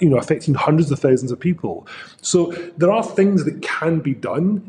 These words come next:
by investing in areas which have been, been neglected, using lower cost technologies,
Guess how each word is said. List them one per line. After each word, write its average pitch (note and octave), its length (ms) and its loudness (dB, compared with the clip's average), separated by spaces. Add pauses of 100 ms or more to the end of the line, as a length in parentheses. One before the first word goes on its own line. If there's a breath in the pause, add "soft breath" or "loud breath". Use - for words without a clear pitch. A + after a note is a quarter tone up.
(100)
by B2+ 100 0
investing C#3 640 2
in C3 160 2
areas C3 420 2
which - 140 -8
have - 280 0
been, C3+ 440 2 (120)
been D#3+ 180 6
neglected, B2 680 0
using D3 540 4
lower C3+ 240 6
cost - 440 -2
technologies, A2+ 1000 -10